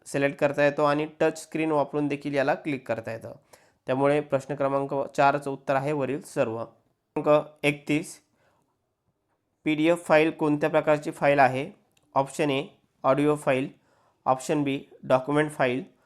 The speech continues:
ऑप्शन सी, व्हिडिओ फाईल. ऑप्शन डी, इमेज फाईल. तर याचं योग्य आन्सर आहे ऑप्शन क्रमांक बी, डॉक्युमेंट फाईल. प्रश्न क्रमांक बत्तीस, Microsoft वर्डमध्ये टेक्स्ट कसा फॉरमॅट करतात? ऑप्शन ए, फॉन्ट स्टाईल व साईज बदलून.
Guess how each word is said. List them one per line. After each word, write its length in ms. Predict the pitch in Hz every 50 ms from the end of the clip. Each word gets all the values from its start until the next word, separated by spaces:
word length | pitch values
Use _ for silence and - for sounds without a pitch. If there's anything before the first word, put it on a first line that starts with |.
| _ _ _ _ _ -
ऑप्शन 360 | - 135 - - 175 165 160
सी, 440 | 151 - 147 139 143 156 202 - -
व्हिडिओ 320 | 165 139 139 143 151 151 151
फाईल. 360 | 151 - 135 123 127 135 185 - _ _ _ _ _ _ -
ऑप्शन 400 | - 127 131 - - 156 147 143
डी, 200 | 135 131 131 139 - _ _ _ _ _ _
इमेज 320 | - 135 135 139 147 147 -
फाईल. 280 | - 135 117 120 139 - - _ _ _ _ _ _ _ -
तर 80 | 127
याचं 220 | 135 135 135 151 151
योग्य 360 | 143 143 147 143 139 143 147
आन्सर 260 | 147 147 147 160 147
आहे 200 | 143 143 147 147
ऑप्शन 300 | 135 135 - - 165 151
क्रमांक 380 | 147 156 147 147 139 135 131 127 131 135 - - _ _ _ -
बी, 460 | - 147 143 156 147 131 127 - - _ _ _ _ _ _ _ -
डॉक्युमेंट 520 | 127 123 127 127 135 139 135 135 135 135 - - _ _ _ -
फाईल. 260 | 156 139 131 117 117 127 - _ _ _ _ _ -
प्रश्न 220 | 147 147 - 165
क्रमांक 280 | 151 156 156 156 156 156
बत्तीस, 500 | 147 147 139 147 - 156 160 - - _ _ _ _ -
Microsoft 580 | 139 135 151 151 151 170 165 - 170 165 - -
वर्डमध्ये 440 | 160 160 156 156 151 156 151 160 156
टेक्स्ट 380 | 147 - - 165 165 - -
कसा 260 | - 160 151 151 175 160
फॉरमॅट 360 | - 160 143 139 143 143 151
करतात? 380 | - 135 127 117 131 135 151 - - _ _ _ _ _ _ _ _
ऑप्शन 380 | - 127 135 - - 170 156 151
ए, 140 | 147 151 151
फॉन्ट 400 | - - - - 151 156 160 160
स्टाईल 320 | - - - 151 147 147
व 120 | 147 147 143
साईज 320 | 147 - 143 135 139 135
बदलून. 380 | 139 131 123 117 117 131 151